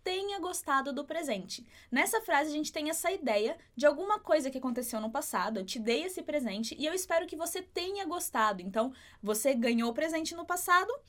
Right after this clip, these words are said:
e aí você ainda tem essa relação com, com esse momento de agora, de você ter gostado desse presente, perfeito? Então, "Espero que te haya gustado el regalo".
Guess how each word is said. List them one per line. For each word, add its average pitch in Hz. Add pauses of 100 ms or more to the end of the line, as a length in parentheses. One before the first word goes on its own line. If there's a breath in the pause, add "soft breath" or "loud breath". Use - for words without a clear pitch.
(220 soft breath)
e 277
aí 277
você 285
ainda 302
tem 349
essa 339
relação 311
com, 285 (100)
com 240
esse 269
momento 285
de 226
agora, 240 (200 loud breath)
de 226
você 254
ter 311
gostado 269
desse 262
presente, 294
perfeito? 233 (240 loud breath)
Então, 233 (240)
"Espero 294
que 277
te 226
haya 359
gustado 294
el 294
regalo". 262